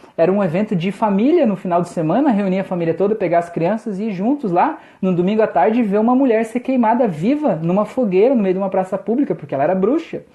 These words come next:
E esse estigma social acaba vindo com a gente. Então, você que tá vendo essa live, que tá dizendo, "Eu também sinto isso", você também é bruxa, né? Todos nós, a Gisele até levantou a mãozinha ali, ó. É, eu também tô, eu também ia ser queimado, certeza que eu ia ser queimado se fosse há um tempo atrás, né?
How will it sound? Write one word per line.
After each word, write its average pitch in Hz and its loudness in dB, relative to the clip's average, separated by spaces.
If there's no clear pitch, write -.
E 170 2
esse 185 0
estigma 247 2
social 208 0
acaba 226 0
vindo 208 -2
com 233 -4
a 226 2
gente. 233 0
Então, 202 -2
você 180 -2
que 208 -4
tá 196 2
vendo 190 -2
essa 196 -2
live, 185 2
que - -10
tá 196 0
dizendo, 185 0
"Eu 196 2
também 180 -2
sinto 185 -4
isso", 196 -2
você 185 -12
também 254 2
é 262 4
bruxa, 381 2
né? 277 2
Todos 277 4
nós, 269 2
a 233 0
Gisele 214 0
até 233 -2
levantou 226 0
a - 2
mãozinha 226 2
ali, 233 2
ó. 220 0
É, 214 2
eu 160 0
também 254 2
tô, 339 4
eu 175 0
também 190 -6
ia 269 0
ser 269 -8
queimado, 311 -2
certeza 226 0
que - -6
eu 175 -2
ia 175 0
ser 170 -8
queimado 175 -2
se - -20
fosse 165 -6
há 160 -4
um 156 -2
tempo 160 -4
atrás, 147 0
né? 143 -2